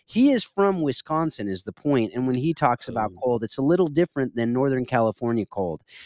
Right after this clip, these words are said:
Speaker 1: So our cold is somewhere in the thirties, forties. Their cold is in the negative thirties, negative forties. Um, and, uh, he goes ice
Speaker 2: Nice.
Speaker 1: fishing and things like that. So,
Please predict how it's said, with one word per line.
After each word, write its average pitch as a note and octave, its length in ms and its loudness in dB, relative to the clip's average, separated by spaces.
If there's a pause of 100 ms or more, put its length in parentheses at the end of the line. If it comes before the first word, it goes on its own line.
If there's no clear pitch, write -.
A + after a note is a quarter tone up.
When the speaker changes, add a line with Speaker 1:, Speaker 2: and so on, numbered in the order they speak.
(180)
Speaker 1:
So C#3 460 2
our G3 180 4
cold E3 540 2
is D3 300 -2
somewhere D3 500 0
in C#3 340 2
the B2+ 200 -2
thirties, C#3 460 2
forties. F3 680 2 (400)
Their D3+ 180 2
cold C3+ 500 2
is B2+ 320 0
in A#2+ 200 0
the A#2 160 2
negative G#2 560 0
thirties, F#2+ 560 -6
negative F#2 420 -2
forties. F2+ 500 -6 (360)
Um, A#2+ 560 2
and, A#2 520 -2
uh, G#2 140 4
he A2+ 140 0
goes A2 160 0
ice G2 80 -4
Speaker 2:
Nice. B2+ 220 0
Speaker 1:
fishing G2+ 560 -4
and G#2+ 220 -4
things A#2+ 280 0
like G#2+ 220 0
that. G#2 360 0
So, B2+ 420 0